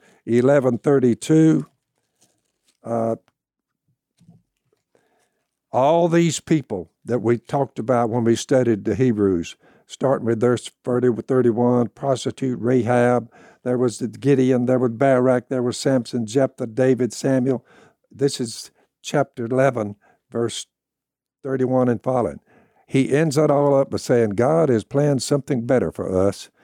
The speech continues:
so that only together with us would they," all these great men of faith, "be made perfect." Had to get Jesus in there,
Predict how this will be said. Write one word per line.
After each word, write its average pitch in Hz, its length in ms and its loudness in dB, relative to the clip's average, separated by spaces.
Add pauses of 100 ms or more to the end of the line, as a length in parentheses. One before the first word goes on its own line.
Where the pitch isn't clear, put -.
(300)
so 131 320 0
that 120 180 0
only 160 340 2
together 131 540 0
with 110 240 0
us 131 380 2
would 98 460 0
they," 104 500 2 (100)
all 156 320 2
these 180 260 2
great 160 260 0
men 147 180 2
of - 80 0
faith, 131 260 0 (720)
"be 107 220 4
made 120 720 2 (400)
perfect." - 640 -6 (1000)
Had 131 280 -2
to 131 80 2
get 139 260 0
Jesus 127 520 2
in 120 160 2
there, 117 400 2